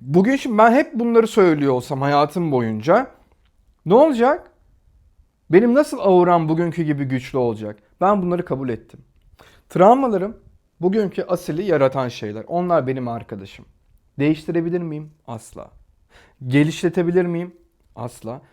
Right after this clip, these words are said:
Sadece kabul edebilirim. İkincisi, şimdi ben bunu annemi de affedememiştim. Aa, babamı da affedemediğim çok durum vardı. İlişkilerde de yok muydu? Aldatıldım, ettim vesaire.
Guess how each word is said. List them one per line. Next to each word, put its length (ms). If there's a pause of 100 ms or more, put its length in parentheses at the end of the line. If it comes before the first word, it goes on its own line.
(140)
Sadece 380
kabul 280
edebilirim. 460 (840)
İkincisi, 580 (540)
şimdi 440 (500)
ben 300
bunu 320 (140)
annemi 380
de 40
affedememiştim. 920 (300)
Aa, 200
babamı 340
da 80
affedemediğim 600
çok 280
durum 260
vardı. 460
İlişkilerde 720
de 60
yok 240
muydu? 200
Aldatıldım, 800
ettim 480
vesaire. 520